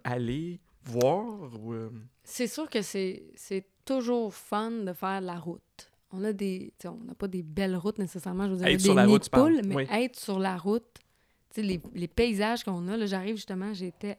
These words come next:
Speaker 2: à Jonquière
Speaker 1: Mhm.
Speaker 2: avant-hier. C'était super. Eux autres, ils ont de la neige là-bas. C'est, tu sais, c'est
Speaker 1: Oui, c'est un
Speaker 2: l'hiver.
Speaker 1: bout.
Speaker 2: Puis, ouais, ouais, c'est ça. Puis il y en a, euh,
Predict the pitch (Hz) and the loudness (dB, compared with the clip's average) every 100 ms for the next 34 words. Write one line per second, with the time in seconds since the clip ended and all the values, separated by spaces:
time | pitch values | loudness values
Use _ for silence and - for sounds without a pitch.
0 | - 165 160 160 220 262 - 185 190 214 | -12 -16 -14 -2 0 0 -2 -4 -4 -8
1 | - _ - 135 135 175 - - 185 214 | -16 _ -8 -4 -4 -6 -10 -10 -4 -2
2 | 233 185 175 196 - _ - - 180 - | -2 -2 -6 -12 -16 _ -12 -6 -4 -4
3 | 294 262 180 180 202 180 196 247 214 185 | -6 -6 -6 -6 -6 -4 -2 -2 -2 0
4 | 208 196 185 220 190 180 160 175 208 214 | 2 2 0 0 0 -2 -2 -2 -4 -4
5 | 190 170 220 208 - 214 190 - - 202 | -6 -6 -4 0 2 4 4 6 4 2
6 | 196 180 175 190 214 220 208 - 226 202 | -2 -4 0 2 4 2 0 -2 -4 -4
7 | 190 190 196 233 254 214 185 175 | -4 0 0 0 -2 -2 -4 -6